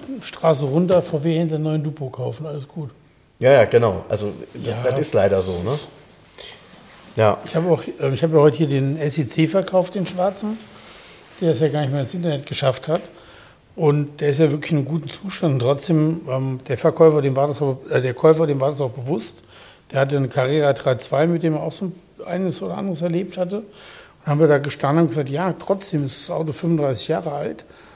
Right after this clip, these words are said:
Speaker 1: Und trotzdem weißt du ja nicht, was passiert mit so einem Auto.
Speaker 2: Nein, nein.
Speaker 1: Und aber er hat dann gesagt, „Nö, wer will das jetzt?“ Und Punkt, aus Ende, ne? So, basta.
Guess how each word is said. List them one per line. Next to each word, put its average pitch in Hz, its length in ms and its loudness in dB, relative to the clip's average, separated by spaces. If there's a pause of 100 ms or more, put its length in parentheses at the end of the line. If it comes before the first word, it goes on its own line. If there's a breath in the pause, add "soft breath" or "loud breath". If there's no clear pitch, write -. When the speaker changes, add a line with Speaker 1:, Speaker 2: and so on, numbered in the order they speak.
(180 loud breath)
Speaker 1:
Und 131 140 -8
trotzdem 196 1040 0
weißt 165 320 -2
du 170 60 -2
ja 151 40 -2
nicht, 156 160 -4
was 143 140 -6
passiert - 540 -10
mit 131 100 -6
so - 80 -12
einem 123 120 -12
Auto. 147 120 -6
Speaker 2:
Nein, 117 180 -4 (140)
nein. 120 200 -8 (340 loud breath)
Speaker 1:
Und 156 160 2
aber 151 220 4
er 147 40 6
hat 165 100 4
dann 160 120 0
gesagt, 151 300 0
„Nö, 175 240 6
wer 135 160 2
will 160 120 0
das 175 220 -2
jetzt?“ 135 260 -2
Und 127 100 -10
Punkt, 160 200 -10
aus 143 180 -8
Ende, 156 240 -8
ne? 123 180 -14 (240)
So, 170 120 -12 (140)
basta. 165 320 -10